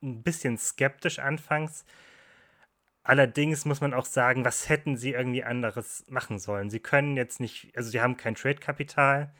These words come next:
sie können nicht für einen guten Wing tra-, traden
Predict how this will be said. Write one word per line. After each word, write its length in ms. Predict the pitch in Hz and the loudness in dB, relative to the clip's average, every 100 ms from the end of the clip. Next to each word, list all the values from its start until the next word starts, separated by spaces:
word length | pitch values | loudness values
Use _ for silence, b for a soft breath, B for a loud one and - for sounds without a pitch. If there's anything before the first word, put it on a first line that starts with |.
| b b b | b b b
sie 120 | - - | -16 -14
können 320 | - 127 120 | 2 4 4
nicht 220 | 120 - | -2 0
für 80 | 127 | 0
einen 420 | 117 110 107 104 | 2 0 -2 -6
guten 640 | - 135 135 123 117 113 104 | -8 -10 -6 -4 -4 -4 -2
Wing 260 | 123 113 | -2 -2
tra-, 220 | - - - - | -6 -10 -10 -6
traden 540 | - 127 156 160 151 | 2 4 4 0 -4